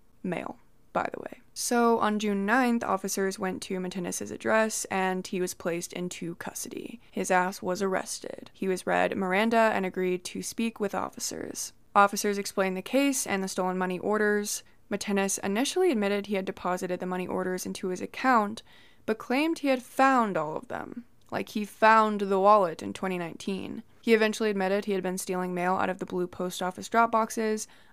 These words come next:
outside of the Burnsville post office. He stated he had been able to reach in and grab mail as the boxes were full. He took the money orders and changed them to be payable to himself.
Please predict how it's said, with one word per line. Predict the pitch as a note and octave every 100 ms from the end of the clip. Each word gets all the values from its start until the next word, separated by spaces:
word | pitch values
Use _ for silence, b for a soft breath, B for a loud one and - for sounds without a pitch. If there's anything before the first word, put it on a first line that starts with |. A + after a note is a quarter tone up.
| -
outside | F#3 - B3+
of | C#4+
the | B3+
Burnsville | F#3+ G3 F#3+ F#3 F3+
post | - F3 F3
office. | - - - - - - - - -
He | - A3
stated | - G#3 G#3 G#3
he | G3+
had | G3
been | G3
able | F#3+ F#3+
to | F#3+ G3
reach | G#3 C4
in | A#3+ A3+
and | A3+ G3+
grab | F#3+ F#3
mail | F#3+ G3+ G#3 G#3
as | G3
the | G3
boxes | F#3+ F3+ - F#3 F3+ -
were | F3+
full. | - - A#3+ G3+ - D2+ - b b b
He | - G#3+
took | G#3 D4
the | E4
money | C4+ A#3
orders | A3+ G3+ G3+ G3+ G3+
and | - F#3+
changed | - C4 C4+
them | G3+ G3 G3
to | G3
be | F#3+
payable | - G3 F#3 F#3 F3+
to | F#3+ F#3
himself. | F3 G3 - F3+ - - -